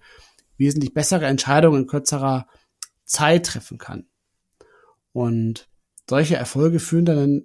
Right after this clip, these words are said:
oft unmittelbar auch zu mehr Mitteln aus unserer Erfahrung eben für die Foresight-Arbeit und auch zu weiteren Arbeitsaufträgen vom C-Level, äh, zum Beispiel für, äh, Deep Dive Researches oder auch Umsetzungsprojekte.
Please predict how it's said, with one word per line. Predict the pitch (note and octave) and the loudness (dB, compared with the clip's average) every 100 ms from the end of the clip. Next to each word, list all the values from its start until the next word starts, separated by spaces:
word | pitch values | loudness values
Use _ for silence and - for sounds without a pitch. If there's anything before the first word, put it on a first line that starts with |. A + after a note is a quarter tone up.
| - | -4
oft | - E3 - | -2 0 2
unmittelbar | F3 F3 E3+ C#3+ C#3 | 2 4 2 0 0
auch | C3 C3+ - | 0 -2 -4
zu | - D#3+ | -2 0
mehr | D3 | 2
Mitteln | C#3 E3 D3+ | 0 -2 -4
aus | C3+ | -6
unserer | C#3 C3 C3 C3 | -4 -4 -2 -4
Erfahrung | B2 - B2+ C#3 C#3 | -4 -4 -2 0 -2
eben | - C3+ C3 | -2 -2 -2
für | - E3+ | -2 -2
die | D#3 | -2
Foresight-Arbeit | - D3 - C#3 C3+ C#3 C#3 C3 C3+ - - - - | 0 -2 -2 -4 -2 -2 0 -2 -4 -10 -18 -18 -8
und | D#3 | -6
auch | - | -6
zu | - D3+ | -4 0
weiteren | D#3+ E3+ E3+ | 2 2 2
Arbeitsaufträgen | F3 A3+ F#3 - E3 D#3 - D#3+ D3+ | 2 4 2 2 -2 -2 0 0 0
vom | C#3 D3 | -4 -6
C-Level, | C3+ F#3 E3 C#3+ C#3+ C#3+ - - - - _ | -4 0 0 2 2 0 -4 -20 -20 -20 _
äh, | D3 C3+ | -6 -4
zum | C3 D3 | -4 -4
Beispiel | C#3+ C3+ - C3+ | -2 -4 -4 -6
für, | - C3+ C3 B2+ | -4 -4 -2 -4
äh, | C3+ | -6
Deep | B2+ D#3 E3+ | -6 -6 -4
Dive | - C#3+ C3+ C3 - - | 0 0 0 -2 -10 -10
Researches | D3 D#3+ E3 D3+ C#3 - C#3 C3+ - - _ _ - | -6 -2 -2 -2 -4 -4 -4 -4 -6 -8 _ _ -10
oder | E3+ C#3+ | -4 -2
auch | C3 | -2
Umsetzungsprojekte. | E3+ D3+ C#3+ B2 A2+ - - A2+ - - A2+ | -2 -2 -2 -6 -10 -12 -14 -18 -18 -20 -20